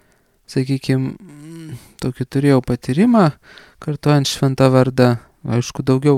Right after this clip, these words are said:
kartojant ir kylant ratais,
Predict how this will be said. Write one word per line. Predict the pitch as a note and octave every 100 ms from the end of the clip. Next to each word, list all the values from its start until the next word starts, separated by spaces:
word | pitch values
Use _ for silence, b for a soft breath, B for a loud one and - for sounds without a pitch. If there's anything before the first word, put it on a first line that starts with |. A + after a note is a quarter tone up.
| -
kartojant | B2+ C3 C#3 C#3+ D3 - b b b b b b b b b _
ir | - C#3 B2+ B2 B2 -
kylant | - B2+ B2 A#2+ -
ratais, | C3+ C#3+ D3 C#3+ C#3+ -